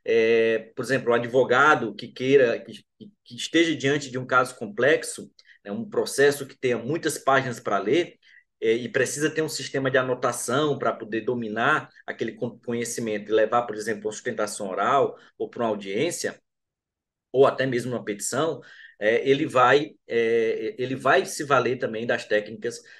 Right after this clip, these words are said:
é, de anotação, de leitura, de gestão do tempo,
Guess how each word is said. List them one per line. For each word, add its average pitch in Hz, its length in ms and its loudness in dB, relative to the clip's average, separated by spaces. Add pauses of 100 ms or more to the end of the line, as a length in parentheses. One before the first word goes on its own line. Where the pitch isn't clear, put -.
(140)
é, 98 200 0
de 101 440 -8 (160)
anotação, 107 680 -2
de 104 100 -4
leitura, 147 500 -2 (220)
de 208 160 0
gestão 147 380 0
do 113 120 -8
tempo, 143 380 -4